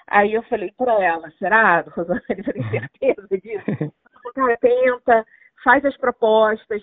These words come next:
Eles são, eles são muito, muito acolhedores mesmo. Ela falou, "Pensa na sua mesa dos sonhos, é, pensa quem que você chamaria, assim,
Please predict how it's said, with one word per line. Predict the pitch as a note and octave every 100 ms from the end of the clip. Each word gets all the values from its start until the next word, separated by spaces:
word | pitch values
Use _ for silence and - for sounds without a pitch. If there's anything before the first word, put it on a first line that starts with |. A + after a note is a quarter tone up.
| -
Eles | A3 C4
são, | C4+ C4
eles | A3+ B3+
são | C4 B3 A#3+
muito, | A#3+ A#3+ - G#3
muito | F#3+ A3 A#3
acolhedores | G#3+ G3+ F3+ F3+ F#3 F#3
mesmo. | F3 D#3 D#3+
Ela | F3+
falou, | - A3+ - - _
"Pensa | - D4 E4+ D4
na | C4
sua | - A#3
mesa | G#3+ G#3+ G#3+
dos | G#3 G3+ -
sonhos, | G3 G3 G3+ G3 G3+ - - _ -
é, | F3 E3
pensa | - A3 B3 A#3+
quem | A#3 A3+
que | -
você | G#3 A3 - -
chamaria, | G#3+ G3+ G#3 G#3+
assim, | -